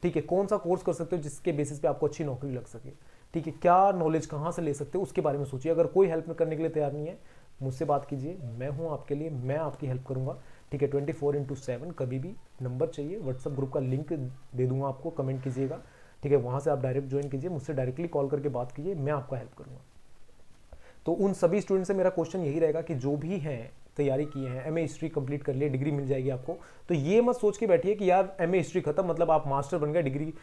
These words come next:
मिल गई आपको history के अंदर में, खत्म, अब आप जो काम धंधा करें तो उसी को करना है, बिल्कुल नहीं।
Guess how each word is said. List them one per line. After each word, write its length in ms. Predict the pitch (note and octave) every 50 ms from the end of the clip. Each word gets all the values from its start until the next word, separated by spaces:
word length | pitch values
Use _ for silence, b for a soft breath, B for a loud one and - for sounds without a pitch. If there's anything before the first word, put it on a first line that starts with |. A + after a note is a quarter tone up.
| B B B -
मिल 120 | C3+ C#3+ C#3+
गई 100 | D3 D#3+
आपको 220 | E3 D3+ - - E3
history 260 | D3 C3+ - D#3+ E3
के 80 | E3
अंदर 180 | D#3 D3+ D#3+ E3
में, 80 | D#3+ -
खत्म, 240 | - C3 B2+ A#2+ A2 - - - - - C#3+
अब 120 | C#3 C3
आप 160 | C#3 C#3 C3 B2+
जो 100 | D#3 D#3+
काम 240 | D#3 D3+ D3 D3 D3
धंधा 160 | D3 D3 D3
करें 180 | D3 C#3 C#3+
तो 80 | C#3+ D#3
उसी 140 | C#3 - D3
को 80 | C#3
करना 220 | C3 C3+ B2+ A#2+ A#2
है, 80 | B2 - - - - C#3+
बिल्कुल 320 | C3+ D3 C#3+ C#3 D#3 D3+
नहीं। 160 | B2+ A#2+ -